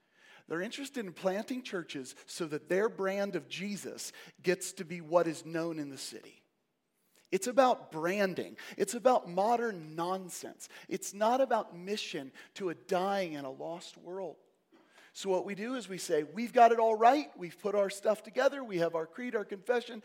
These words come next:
our doctrinal statements, and we're gonna come here and we're going to show this truth to you, and we're going to rescue you from the darkness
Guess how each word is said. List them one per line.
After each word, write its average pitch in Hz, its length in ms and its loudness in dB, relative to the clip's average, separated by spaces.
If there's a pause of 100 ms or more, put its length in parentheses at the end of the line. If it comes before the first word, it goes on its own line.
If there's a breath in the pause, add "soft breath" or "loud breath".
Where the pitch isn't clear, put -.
(220 loud breath)
our - 80 -2
doctrinal 214 520 0
statements, 262 480 -4 (200 loud breath)
and 180 100 -4
we're 185 80 -2
gonna 175 180 0
come 240 280 -2
here 226 280 -2 (140 loud breath)
and 175 160 -2
we're 202 100 0
going 208 260 0
to 165 80 -12
show 269 300 -2
this 247 200 -8
truth 233 320 -12
to 226 40 -10
you, 226 220 -6
and 208 80 -12
we're 208 80 -8
going 208 160 -10
to 196 60 -12
rescue 190 400 -4
you 180 120 -10
from 170 200 -10
the 160 60 -6
darkness 151 500 -2